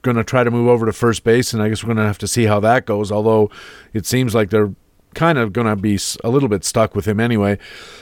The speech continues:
and would really like to have him play over there in the reduced, uh, defensive responsibilities. But the more interesting question, I think, is, is Jason Worth. He's probably, uh, going to be not available for a good ch-,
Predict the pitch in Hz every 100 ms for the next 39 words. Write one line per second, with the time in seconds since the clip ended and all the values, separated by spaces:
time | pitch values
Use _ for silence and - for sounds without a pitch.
0 | - 117 113 110 110 95 127 135 117 117
1 | 110 113 120 113 104 - 135 123 104 104
2 | 104 101 - 101 101 95 101 117 113 -
3 | 104 90 98 131 131 110 101 104 101 98
4 | 104 104 107 - - - - - - 127
5 | 139 - _ _ 147 135 135 131 165 254
6 | 214 143 127 139 143 135 139 127 - 131
7 | 127 104 - - 107 98 160 - 120 135
8 | 170 110 113 101 - - 135 143 151 139
9 | 135 127 98 110 107 104 - - - -
10 | - - - 123 135 127 117 123 117 -
11 | 117 131 131 120 135 135 135 131 - 113
12 | 113 - 139 135 - _ -